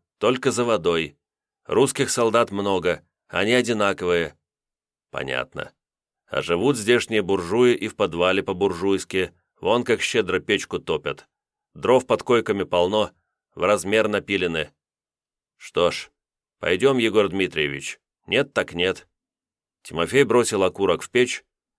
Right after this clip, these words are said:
аккуратно прикрыл дверцу. Сапёры, присевшие на пустующую койку,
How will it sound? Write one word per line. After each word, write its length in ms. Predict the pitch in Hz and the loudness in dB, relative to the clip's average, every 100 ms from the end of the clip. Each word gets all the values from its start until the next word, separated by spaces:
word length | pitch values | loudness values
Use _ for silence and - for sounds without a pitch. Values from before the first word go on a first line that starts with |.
| _ | _
аккуратно 580 | - - 90 127 135 127 | -10 -4 2 2 2 -2
прикрыл 380 | 104 95 113 | -2 -2 -2
дверцу. 560 | 107 85 82 73 78 - _ _ _ _ _ _ | -2 -2 -2 -4 -6 -8 _ _ _ _ _ _
Сапёры, 480 | - - - 120 143 | -10 -8 0 4 4
присевшие 580 | 131 123 127 120 - 110 | 2 0 2 0 0 -2
на 100 | 104 | -2
пустующую 680 | - 98 107 98 85 87 80 | -4 -6 -2 -2 -2 -4 0
койку, 460 | 107 113 - 110 | 0 0 -2 -2